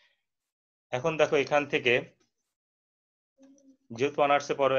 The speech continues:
একবার একটু আমি এরকম যদি আর sin theta তার স্কয়ার আছে, আর sin theta তার স্কয়ার আছে, তাহলে common নিয়ে যাই, তাহলে পড়ে থাকে cos স্কয়ার phi plus sin স্কয়ার phi। আর আমরা জানি cos স্কয়ার phi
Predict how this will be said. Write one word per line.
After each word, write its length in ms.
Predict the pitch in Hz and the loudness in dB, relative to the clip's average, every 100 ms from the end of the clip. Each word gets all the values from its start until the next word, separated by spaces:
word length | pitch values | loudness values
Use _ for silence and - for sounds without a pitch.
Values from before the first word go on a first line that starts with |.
| 127 | 0
একবার 220 | 123 131 131 | 2 0 0
একটু 140 | 127 135 | -2 -2
আমি 80 | 127 | 0
এরকম 220 | 127 131 127 | 0 -2 -4
যদি 120 | 127 123 120 | 0 4 4
আর 80 | 120 | 2
sin 200 | - 123 120 | 0 0 0
theta 240 | 113 113 110 - _ _ _ _ _ | -2 0 0 -2 _ _ _ _ _
তার 160 | 113 110 113 - | -2 -2 -4 -8
স্কয়ার 300 | - 127 120 104 | 2 4 6 4
আছে, 160 | 107 107 - _ _ _ _ - 110 | -2 -6 -12 _ _ _ _ -4 0
আর 80 | 117 - | 0 0
sin 200 | 123 123 120 | 0 0 -4
theta 240 | 131 147 170 - _ _ _ - | -2 0 -2 -8 _ _ _ -4
তার 120 | 120 120 | -2 -2
স্কয়ার 240 | - 135 120 | -2 4 4
আছে, 120 | 110 110 | 2 -2
তাহলে 160 | 110 110 | -6 0
common 200 | 117 123 131 | 0 2 0
নিয়ে 140 | 127 107 | 2 2
যাই, 120 | 104 107 _ | 0 -2 _
তাহলে 180 | 113 107 117 | -10 -8 -2
পড়ে 160 | 117 117 | -2 -2
থাকে 160 | 120 123 120 | -8 -4 0
cos 140 | 113 113 | 0 0
স্কয়ার 220 | - 127 127 | 0 0 2
phi 160 | 135 135 214 - _ _ _ _ _ | 2 0 -2 -14 _ _ _ _ _
plus 260 | 113 131 - - _ _ _ - | 2 2 0 -14 _ _ _ -6
sin 180 | 104 104 113 | -2 -2 -2
স্কয়ার 260 | - 139 - - _ _ - | 0 2 2 -4 _ _ 0
phi। 160 | 107 80 - _ _ _ _ _ _ - _ _ _ 104 | 2 0 -10 _ _ _ _ _ _ -20 _ _ _ 2
আর 60 | 113 | 2
আমরা 140 | 127 135 | 2 2
জানি 200 | 135 113 131 - _ _ 120 | 2 2 -6 -14 _ _ 2
cos 160 | 117 123 | 2 2
স্কয়ার 240 | - 139 139 - | -2 0 0 4
phi 160 | 110 | 4